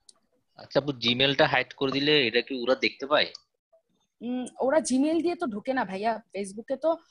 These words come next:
Speaker 2: থাকে Gmail-টা। তো আপনার যখন two factor ভেরিফিকেশনটা on করে রাখবেন, তখন যদি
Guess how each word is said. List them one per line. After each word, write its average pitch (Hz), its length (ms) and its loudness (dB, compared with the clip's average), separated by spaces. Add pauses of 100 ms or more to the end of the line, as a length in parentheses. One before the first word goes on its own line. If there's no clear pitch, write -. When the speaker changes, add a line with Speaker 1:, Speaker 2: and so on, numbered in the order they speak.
(220)
Speaker 2:
থাকে 214 240 -2
Gmail-টা। 226 560 -2
তো 202 140 -6
আপনার 233 400 -2
যখন 247 320 -4
two 269 140 -8
factor 247 320 -4
ভেরিফিকেশনটা 233 720 -4
on 220 100 -6
করে 262 180 -4
রাখবেন, 269 300 -4
তখন 233 300 -10
যদি 254 280 -8